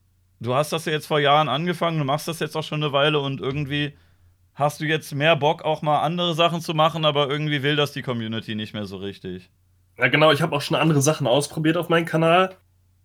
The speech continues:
Speaker 2: Aber das Ding ist einfach, wenn ich was anderes hochlade als diese Videos, wo ich mit verstellter Stimme im Minecraft-Gefängnis rumrenne,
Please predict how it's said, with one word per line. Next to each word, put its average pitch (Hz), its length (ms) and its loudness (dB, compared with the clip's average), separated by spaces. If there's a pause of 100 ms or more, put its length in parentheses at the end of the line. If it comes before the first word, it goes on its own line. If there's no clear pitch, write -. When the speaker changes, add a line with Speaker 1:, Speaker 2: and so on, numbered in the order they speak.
(140)
Speaker 2:
Aber 131 100 4
das 135 180 2
Ding 214 200 4
ist 190 140 2
einfach, 135 340 2
wenn 160 80 0
ich 151 80 -4
was 139 140 -4
anderes 170 340 0
hochlade 147 440 4
als 135 200 2
diese 139 240 0
Videos, 143 600 0 (280)
wo 143 80 -4
ich 139 80 -4
mit 147 120 0
verstellter 156 380 2
Stimme 143 540 0 (680)
im 131 140 0
Minecraft-Gefängnis 151 840 2
rumrenne, 139 520 2